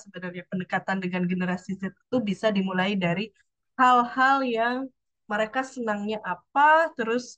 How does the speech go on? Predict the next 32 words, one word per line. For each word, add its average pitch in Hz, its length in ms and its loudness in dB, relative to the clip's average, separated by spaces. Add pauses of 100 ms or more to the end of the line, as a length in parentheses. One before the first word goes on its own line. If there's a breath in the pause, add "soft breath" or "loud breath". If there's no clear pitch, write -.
eh, 196 200 0
dikaitkan 196 640 0
dengan 208 520 4 (760 soft breath)
apa 220 280 0
yang 240 160 0
bisa 214 280 -6
kita 220 400 0 (340)
edukasikan 214 760 -2
ke 208 140 -6
mereka 185 720 -2
gitu. 175 500 -10
Misalnya 202 400 2
kayak 262 220 4
di 233 100 0
H 214 60 2 (100)
I 202 60 -6 (100)
ini, 254 260 2 (120)
eh, 196 440 0 (360)
kita - 160 -2 (100)
kan 311 220 2 (600 loud breath)
tadi 226 320 0
ya 208 160 6
melakukan 202 480 -4
kampanye 208 640 -2
dan 190 300 -2 (140)
dengan 196 300 0
berbagai 180 480 -2
hal. 175 340 2 (120)
Misalnya 208 560 -2
ya 220 200 2
kalau 196 320 0
misalnya 190 380 -6